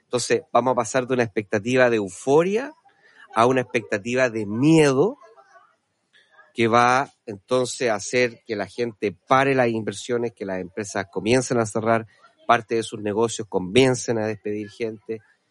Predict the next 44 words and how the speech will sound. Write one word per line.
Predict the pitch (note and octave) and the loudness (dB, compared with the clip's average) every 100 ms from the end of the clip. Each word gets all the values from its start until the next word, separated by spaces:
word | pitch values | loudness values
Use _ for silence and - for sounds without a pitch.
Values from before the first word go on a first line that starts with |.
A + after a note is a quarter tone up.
| _ - | _ -8
y | A2 | -8
eso | - G2+ | -6 -6
va | |
a | F#2 | -6
hacer | - G#2 | -8 -10
que | G#2+ | -12
los | F#2+ | -12
consumidores | F#2+ E2+ E2 F#2+ G2+ F2+ F2+ | -12 -12 -6 -2 0 -2 2
dejen | C3 C#3 C3 A2+ | 4 4 -2 -4
de | G#2+ | -2
consumir | A2 G#2 G#2 A2 | -2 -4 -4 -2
lo | G#2+ | -2
que | F#2+ | -4
querían | F#2+ G#2 G2+ | -2 0 -2
consumir, | G2+ F#2+ - G2+ A#2+ A2+ _ - | -4 -8 -4 -2 -2 -2 _ -4
o | F#2+ | -2
al | F#2 | -2
menos, | G#2+ A2 G2+ - _ _ _ _ _ | -2 0 -2 -6 _ _ _ _ _
eh, | F#2 F2+ F2 | -2 -2 0
lo | G2+ | 0
ajusten, | - D#3+ - - B2+ D3+ _ _ | 4 4 4 0 -2 -4 _ _
y | - A#2+ | -2 0
eso | A#2+ A#2 | 0 -6
entonces | G#2+ A#2 - G#2+ | -6 -6 -6 -8
va | G#2+ | -8
a | |
generar | G#2 G2 G#2+ | -6 -4 -2
un | G#2+ G2 | -2 -4
exceso | - - D3+ - | -4 0 0 2
de | C#3 | 0
inventario | A#2 A2+ G#2 B2 A#2+ A#2+ A#2 - | 0 -2 0 0 2 0 -4 -8
en | G#2 | -8
la | G2+ | -6
economía, | G2 G#2+ A#2 C3 C#3+ - _ _ | -6 -4 -2 -2 -2 -6 _ _
y | G#2 | -2
eso | A#2+ - A#2 | -2 0 0
va | A2 | 0
a | |
t-, | G#2 G#2 F#2+ - G#2+ | -2 -14 -16 -4 0
va | |
a | |
tender | A2 G#2+ A2 | 0 2 2
a | G#2+ | 0
generar | G2+ F#2 G#2 A2 | -2 -2 0 0